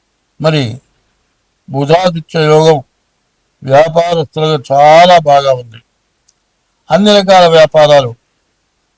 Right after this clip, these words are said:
రియల్ ఎస్టేట్, స్టాక్ మార్కెట్, విదేశీ వ్యాపారాలు, మరి శుభకార్యాలకి అవసరమైనటువంటి వాళ్ళు, తర్వాత ఇల్లు, ఇల్లు కట్టుకునేటువంటి వాటికి,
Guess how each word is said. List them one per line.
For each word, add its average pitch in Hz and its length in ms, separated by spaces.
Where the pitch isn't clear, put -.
రియల్ 143 240
ఎస్టేట్, 175 540
స్టాక్ 139 360
మార్కెట్, 156 640
విదేశీ 131 420
వ్యాపారాలు, 156 840
మరి 139 460
శుభకార్యాలకి 147 1120
అవసరమైనటువంటి 156 960
వాళ్ళు, 151 400
తర్వాత 143 300
ఇల్లు, 151 500
ఇల్లు 156 140
కట్టుకునేటువంటి 143 800
వాటికి, 139 440